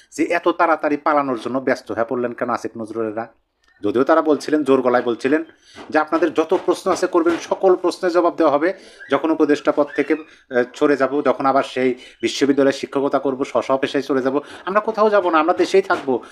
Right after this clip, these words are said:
দেশের মধ্যেই থাকবো। আমরা তখন আপনারা প্রশ্ন করেন, আমরা দেশের মানুষ, দেশে থাকবো, আমাদের অন্য কোনো জায়গায় বাসাও নাই, বাড়িও নাই,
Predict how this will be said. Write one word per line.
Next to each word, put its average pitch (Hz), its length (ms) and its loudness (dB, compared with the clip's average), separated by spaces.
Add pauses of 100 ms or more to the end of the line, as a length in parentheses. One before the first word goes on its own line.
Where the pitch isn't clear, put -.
(140)
দেশের 185 240 2
মধ্যেই 190 240 0
থাকবো। 139 400 -4 (240)
আমরা 139 180 2
তখন 160 260 -2
আপনারা 151 260 2
প্রশ্ন 143 300 -6
করেন, 123 160 -2
আমরা 123 140 0
দেশের 123 260 -4
মানুষ, 147 200 -4
দেশে 120 220 -6
থাকবো, 98 220 -2
আমাদের 107 300 0 (240)
অন্য 113 200 -2
কোনো 113 200 -2
জায়গায় 139 200 2
বাসাও 123 320 0
নাই, 196 140 -2 (280)
বাড়িও 110 300 -2
নাই, 196 180 -2